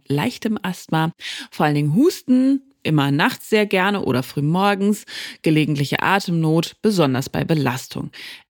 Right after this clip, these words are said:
Exacerbationen gibt es bei dem leichten Asthma zum Glück nicht allzu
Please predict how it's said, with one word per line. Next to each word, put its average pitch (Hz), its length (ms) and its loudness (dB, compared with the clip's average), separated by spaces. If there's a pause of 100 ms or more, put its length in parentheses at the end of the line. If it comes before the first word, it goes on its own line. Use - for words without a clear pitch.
Exacerbationen 208 1200 0
gibt 165 200 -2
es 147 100 -6
bei 139 140 -4
dem 143 160 -2
leichten 139 420 -2
Asthma - 340 -8
zum 139 200 -10
Glück 147 260 -4
nicht 147 340 -4
allzu 147 600 0